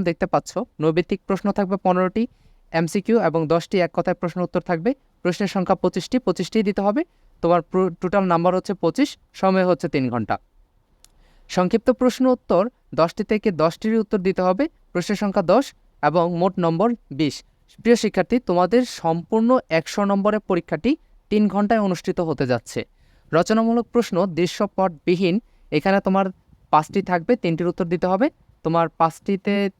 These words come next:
তিনটি উত্তর দিলে পনেরো মার্কস পাবা। রচনামূলক প্রশ্নের জন্য দৃশ্যপট নির্ভর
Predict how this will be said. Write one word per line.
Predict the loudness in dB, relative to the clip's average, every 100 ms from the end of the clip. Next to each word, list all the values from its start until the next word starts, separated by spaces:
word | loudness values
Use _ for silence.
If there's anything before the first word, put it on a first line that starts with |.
| -2
তিনটি | -2 2
উত্তর | -2 0 -2
দিলে | 2 0 2
পনেরো | 0 2 2
মার্কস | 0 -2 -6 0
পাবা। | 2 2 0 _ _ -2
রচনামূলক | 0 2 0 0 -2
প্রশ্নের | -6 -2 -4
জন্য | 0 2 2 0
দৃশ্যপট | -2 -4 0 -2 0
নির্ভর | -2 0 2 0